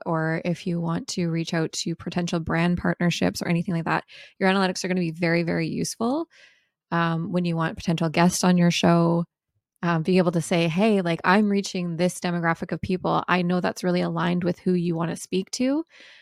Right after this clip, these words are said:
This is how my show can benefit you, like, having those numbers to back it up just adds to your credibility. And it might not be there at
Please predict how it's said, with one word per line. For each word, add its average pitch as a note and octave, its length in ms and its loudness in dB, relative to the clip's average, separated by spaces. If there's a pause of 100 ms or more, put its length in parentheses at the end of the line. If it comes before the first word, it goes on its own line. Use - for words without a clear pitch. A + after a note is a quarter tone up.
(160)
This F#3 180 2
is F3+ 120 -4
how E3+ 140 -2
my E3+ 180 -2
show E3+ 200 -4
can D#3+ 180 -6
benefit F3+ 420 0
you, A#3 160 0
like, E3+ 160 -2
having F#3+ 340 0
those F#3 160 -2
numbers E3+ 280 -2
to F3+ 100 -6
back D#3+ 280 -2
it - 140 -4
up E3+ 240 2
just F#3+ 300 -2 (120)
adds E3 300 0
to - 100 -2
your E3+ 80 2
credibility. F#3 720 -2 (420)
And G3 240 4
it - 80 -2
might G#3+ 140 2
not A3 160 2
be A3 140 0
there G3 400 0 (400)
at F#3 200 4